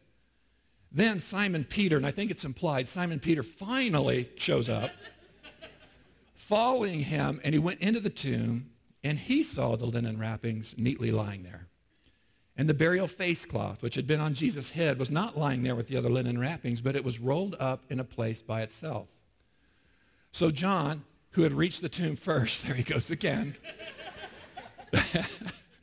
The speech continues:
He went in too, and he saw the wrappings and the face cloth, and he believed without any doubt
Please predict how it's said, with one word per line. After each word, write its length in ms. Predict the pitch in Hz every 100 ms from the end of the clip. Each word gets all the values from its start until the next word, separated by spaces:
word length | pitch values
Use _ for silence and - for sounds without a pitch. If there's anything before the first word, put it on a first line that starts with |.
| - - - - - - - - - - - - _ _
He 180 | - 240
went 220 | 233 226
in 160 | 196 156
too, 540 | - 269 160 127 135 - _ _ _ -
and 140 | 175
he 60 | 160
saw 360 | - 196 233
the 120 | 226
wrappings 600 | 165 170 160 175 139 131
and 160 | 135 135
the 40 | 120
face 300 | 147 139 -
cloth, 560 | 104 92 98 117 - - _ _ _ _ _ -
and 140 | 131
he 100 | 143
believed 720 | 131 139 139 220 - - - _ _ _ _ _ -
without 320 | 131 117 123
any 260 | 127 151 170
doubt 400 | 170 151 92